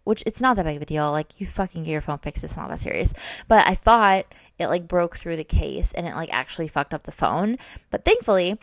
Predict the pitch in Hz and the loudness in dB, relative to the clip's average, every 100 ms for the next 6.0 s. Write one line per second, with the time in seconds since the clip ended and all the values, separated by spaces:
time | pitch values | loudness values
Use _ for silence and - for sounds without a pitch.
0 | - 214 202 - 160 - - - - 180 | -4 2 2 2 -2 -6 -8 -6 -4 -4
1 | 165 139 - - _ _ - - 370 320 | -4 -8 -6 -8 _ _ -8 2 2 4
2 | 180 175 - 277 - - - - - 220 | 2 2 2 2 2 -4 -16 -14 0 0
3 | - 427 349 233 190 190 175 180 - _ | 4 2 2 0 0 4 4 2 -4 _
4 | _ _ _ _ _ _ - - 220 226 | _ _ _ _ _ _ -12 -2 2 2
5 | 233 240 240 240 247 247 254 262 262 269 | 2 2 0 0 0 0 -2 -4 -8 -12